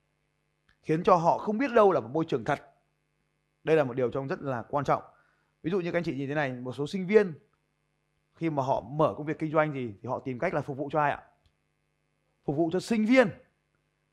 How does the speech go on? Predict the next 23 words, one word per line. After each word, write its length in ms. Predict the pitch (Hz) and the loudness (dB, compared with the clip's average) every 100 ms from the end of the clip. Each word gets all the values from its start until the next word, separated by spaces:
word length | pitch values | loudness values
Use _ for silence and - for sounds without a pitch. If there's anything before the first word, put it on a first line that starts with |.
| _ _ _ - | _ _ _ -4
Một 120 | 160 | 0
số 180 | 180 196 | 2 4
người 360 | 220 180 151 113 - _ _ - | 8 8 6 0 -12 _ _ -4
phục 160 | 175 | 0
vụ 100 | 160 | 0
mở 180 | 165 165 | 2 2
công 80 | 147 | 2
việc 100 | 190 | -2
kinh 140 | 196 | 0
doanh 240 | 190 185 175 - _ | 4 2 2 -10 _
để 80 | 139 | -8
phục 180 | 165 147 | -6 -4
vụ 120 | 170 | -4
cho 120 | 175 180 | -2 -2
cái 160 | 185 - - | -4 -8 -8
địa 280 | 247 247 | -2 0
bàn 380 | - 185 175 147 113 _ | 6 6 6 2 -6 _
nơi 300 | 156 190 196 | 2 4 4
mà 180 | 175 147 | 2 0
họ 540 | 110 123 190 180 - - | -2 0 2 2 -2 -10
sinh 160 | 180 | -4
sống 220 | 156 147 | -2 0
đó. 200 | 156 147 | 0 -2